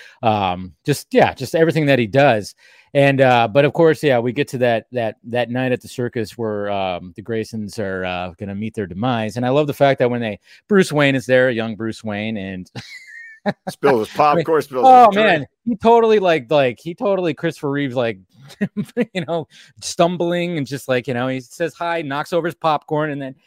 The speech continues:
Speaker 1: up, and then his drink falls, and it's like, "Oh, Bruce." <laughs>
Speaker 2: Still wearing the same brown suit, though.
Speaker 1: Of course. <laughs> Still got, still got the, no matter what. I mean, so one of the
Speaker 2: But
Speaker 1: things
Speaker 2: the
Speaker 1: I wanted, like, what
Speaker 2: Okay,
Speaker 1: we
Speaker 2: go
Speaker 1: were
Speaker 2: ahead.
Speaker 1: trying to, I was gonna say, like,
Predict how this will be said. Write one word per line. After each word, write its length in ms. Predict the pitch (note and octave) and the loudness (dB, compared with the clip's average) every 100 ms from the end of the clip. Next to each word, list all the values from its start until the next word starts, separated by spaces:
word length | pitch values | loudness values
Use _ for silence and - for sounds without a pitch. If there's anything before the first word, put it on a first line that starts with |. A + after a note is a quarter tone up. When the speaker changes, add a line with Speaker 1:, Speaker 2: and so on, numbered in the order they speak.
| _ | _
Speaker 1:
up, 240 | D#3 F3+ D#3+ | -2 -2 -2
and 120 | C#3+ | -6
then 80 | C#3 | -6
his 120 | A#2+ | -10
drink 340 | - C3 C#3 | -12 -12 -12
falls, 400 | - A#2+ A#2+ A#2 A#2 | -10 -8 -8 -8 -12
and 80 | |
it's 140 | A2 - | -18 -14
like, 160 | F#2+ - | -14 -12
"Oh, 280 | F2 D#2 D#2 | -16 -16 -18
Bruce." 320 | F#2 F2 F2+ | -16 -14 -16
<laughs> 80 | - | -18
Speaker 2:
Still 240 | - G3+ E3 | -8 -2 0
wearing 180 | E3 D#3+ | 0 -4
the 80 | |
same 220 | D3 D#3 C#3+ | -6 -6 -4
brown 200 | D3+ C#3+ | -6 -6
suit, 260 | D3 A#2+ | -8 -8
though. 220 | G2 F2 G#2 | -10 -8 2
Speaker 1:
Of 140 | - | 2
course. 400 | - D#4 C#4+ - A3 | 8 8 8 2 -6
<laughs> 40 | F#3+ - - - - _ _ _ _ | -6 -6 -16 -20 -20 _ _ _ _
Still 300 | - - B3 | -10 0 0
got, 280 | A#3+ A#3 A3+ _ _ _ | 2 -4 -4 _ _ _
still 280 | - D#3 F3 | -6 -2 0
got 180 | F#3+ | 0
the, 160 | G3 G3 _ _ | -2 -8 _ _
no 140 | A#2+ C#3+ | -4 0
matter 260 | D3+ D#3 | 4 4
what. 300 | D3+ A#2 F#2+ - | 2 0 -4 -12
I 100 | B2 | -10
mean, 240 | B2+ C3 A2+ - - | -6 -6 -8 -20 -8
so 300 | - A#3 G#3+ _ _ | 2 2 2 _ _
one 220 | D#3+ G#3+ | -2 2
of 60 | C#4 | 4
the 80 | A#3+ | 4
Speaker 2:
But 60 | |
Speaker 1:
things 200 | A3+ F#3 | 2 2
Speaker 2:
the 60 | E3+ | 2
Speaker 1:
I 80 | D3+ | 2
wanted, 320 | C#3+ C#3 C3 - | 0 -2 -8 -10
like, 240 | D#3 E3 D3+ | -2 -2 2
what 100 | D3+ | 2
Speaker 2:
Okay, 100 | C#3+ | 2
Speaker 1:
we 40 | C#3 | 0
Speaker 2:
go 20 | |
Speaker 1:
were 0 | C3+ | 0
Speaker 2:
ahead. 60 | A#2+ C#3+ | -2 -6
Speaker 1:
trying 20 | |
to, 80 | C3 _ _ _ | -8 _ _ _
I 80 | D3 | -4
was 140 | D#3 D#3+ | -4 -4
gonna 180 | D3+ | -6
say, 180 | C3 D3 | -4 -4
like, 240 | C3+ B2 | -4 -6